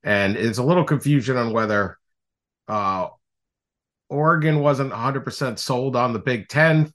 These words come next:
or, or leaving the Pac-twelve. And then the Big Ten kinda, they would like to, maybe at the time was telling you, "Well, we're not so sure we need to add these guys. We don't really want them." So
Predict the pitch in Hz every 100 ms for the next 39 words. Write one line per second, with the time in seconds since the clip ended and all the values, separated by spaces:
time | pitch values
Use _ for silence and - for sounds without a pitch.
0 | _ 131 113 117 113 104 135 170 165 160
1 | 151 151 147 - 147 147 143 143 - _
2 | _ _ _ _ 101 107 107 104 92 131
3 | 120 - 135 135 135 - 123 120 117 107
4 | - _ - 107 120 113 107 104 104 -
5 | _ - 120 110 - - 110 - 127 110
6 | 107 98 120 110 110 131 135 127 127 127
7 | 117 - 110 - 117 107 98 104 87 104
8 | 147 147 147 131 139 135 127 131 123 110
9 | 107 101 101 98 104 185 180 147 127 113